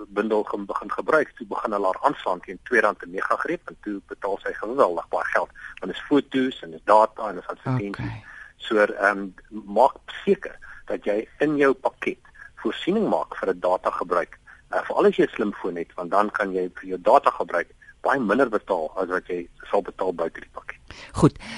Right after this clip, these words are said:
Speaker 2: My nommer nul agt nege dubbel een nul vier dubbel vyf drie. Enige vrae wat jy vir Pieter wil vra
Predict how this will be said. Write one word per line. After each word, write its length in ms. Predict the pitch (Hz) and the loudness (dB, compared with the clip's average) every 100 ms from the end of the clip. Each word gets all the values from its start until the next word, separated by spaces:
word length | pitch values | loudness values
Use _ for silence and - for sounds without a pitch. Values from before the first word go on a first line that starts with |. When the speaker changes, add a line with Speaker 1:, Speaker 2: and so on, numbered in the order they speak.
| - | 0
Speaker 2:
My 80 | 185 | 8
nommer 420 | 214 247 320 339 | 12 12 12 10
nul 320 | 277 220 277 - | 10 12 10 8
agt 160 | 240 | 8
nege 440 | 214 208 220 220 302 170 | 10 10 8 6 2 6
dubbel 220 | 160 202 | 6 6
een 180 | 233 208 | 10 10
nul 180 | 185 170 | 10 8
vier 360 | - 226 233 247 | 4 4 6 6
dubbel 420 | 147 170 185 180 | 8 10 10 6
vyf 340 | - 175 160 | 8 6 8
drie. 260 | - 190 208 | 6 6 10
Enige 300 | 262 302 285 | 12 12 10
vrae 340 | - 247 226 | 6 8 10
wat 160 | 220 190 | 8 4
jy 100 | 147 | 4
vir 120 | 147 - | 2 6
Pieter 260 | - - | 6 8
wil 140 | 226 202 | 6 4
vra 340 | - 165 160 | 6 6 6